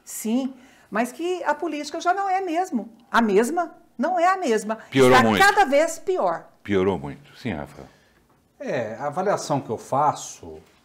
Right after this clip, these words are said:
Speaker 3: é, a professora Márcia falou bem, né? Hoje existe um embate muito grande entre os candidatos, principalmente por conta dessa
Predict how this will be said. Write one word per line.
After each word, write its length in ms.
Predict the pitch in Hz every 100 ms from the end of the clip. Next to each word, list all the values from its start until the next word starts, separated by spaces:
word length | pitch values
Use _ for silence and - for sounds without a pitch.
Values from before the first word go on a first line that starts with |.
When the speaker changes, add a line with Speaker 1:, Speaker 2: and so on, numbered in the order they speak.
| -
Speaker 3:
é, 200 | 98 98
a 60 | 95
professora 420 | 107 107 - 110
Márcia 560 | 107 104 - - 101 87
falou 260 | - 98
bem, 380 | 92 98 117 110
né? 240 | 95 104 101
Hoje 300 | 101 107 107
existe 760 | 92 104 98 - 110 101 92
um 80 | 110
embate 520 | 110 98 113 117 -
muito 320 | 110 135 139
grande 580 | 95 110 131 131 104 95
entre 260 | 104 117 98
os 120 | 92
candidatos, 720 | - 95 85 98 113 117 -
principalmente 500 | - 113 - 107 104
por 160 | - 92
conta 380 | - 98 - 90
dessa 500 | 92 92 - 92